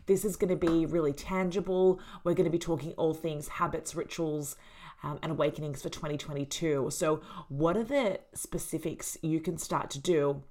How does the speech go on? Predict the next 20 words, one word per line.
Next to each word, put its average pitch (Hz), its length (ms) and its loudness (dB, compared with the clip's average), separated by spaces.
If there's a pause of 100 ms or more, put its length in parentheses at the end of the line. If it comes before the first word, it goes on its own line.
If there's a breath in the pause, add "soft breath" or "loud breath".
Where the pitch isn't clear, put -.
(680)
to - 120 -8
help 175 400 0
you, 151 420 4 (540 loud breath)
um, 135 600 -2 (480)
create 151 760 0 (180)
a 165 80 2
really 156 600 4
aligned 135 560 0
year, 131 260 -2
to 147 100 -10
help 170 240 -2
you 175 120 4
feel 151 520 0
good 139 340 0
in 135 120 -6
twenty 135 300 -4
twenty-two, 131 640 -2
to 170 120 -4
help 160 400 -2
you 156 280 0